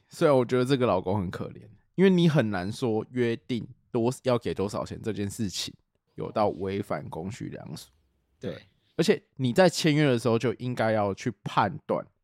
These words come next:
Speaker 1: 因为虽然说是夫妻间的关系，可是它也是一个契约嘛。
Speaker 2: 对啊。
Speaker 1: 本质上它就是一个契约，你应该要去负担，就是那个判断的义务，你到底有没有办法给你老婆每个月三万块？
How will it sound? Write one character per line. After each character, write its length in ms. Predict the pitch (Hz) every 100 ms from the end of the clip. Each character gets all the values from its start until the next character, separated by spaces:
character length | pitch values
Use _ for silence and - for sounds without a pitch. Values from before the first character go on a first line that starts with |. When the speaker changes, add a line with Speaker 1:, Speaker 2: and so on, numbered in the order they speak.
| _ _ _
Speaker 1:
因 100 | 202
为 60 | 214
虽 280 | - -
然 160 | 190 165
说 140 | 160
是 140 | 156 156
夫 260 | 143 131
妻 180 | 131 131
间 140 | 123 117
的 80 |
关 180 | 104 104
系， 100 | 107
可 140 | 101 98
是 80 |
它 140 | 135 131
也 100 | 92
是 160 | -
一 40 | 101
个 140 | 92
契 280 | 87 - 104
约 180 | 85 76
嘛。 120 | - - _
Speaker 2:
对 100 | 117
啊。 140 | 87 - _ _ _ _
Speaker 1:
本 180 | - 101
质 120 | 95
上 140 | 110 127
它 100 | 127
就 60 |
是 80 | 117
一 20 |
个 80 | 107
契 180 | - 104
约， 120 | 98
你 160 | 104 120
应 80 |
该 120 | 165 170
要 180 | 175
去 160 | 165 180
负 360 | 156 175 170 139
担， 320 | 135 131 143 - - - _ _ _
就 140 | -
是 60 | 131
那 120 | 135
个 60 | 123
判 280 | - 139 113
断 160 | 117
的 60 | 98
义 180 | 98 110
务， 100 | 104
你 100 | 101
到 340 | - 180 165
底 200 | 143 131
有 100 | 117
没 120 | 113
有 60 | 139
办 180 | 143 131
法 120 | 107
给 160 | 104 107
你 60 |
老 140 | 107 87
婆 160 | -
每 100 | 87
个 100 | 85
月 120 | 87 90
三 160 | 87
万 100 | 64
块？ 140 | 55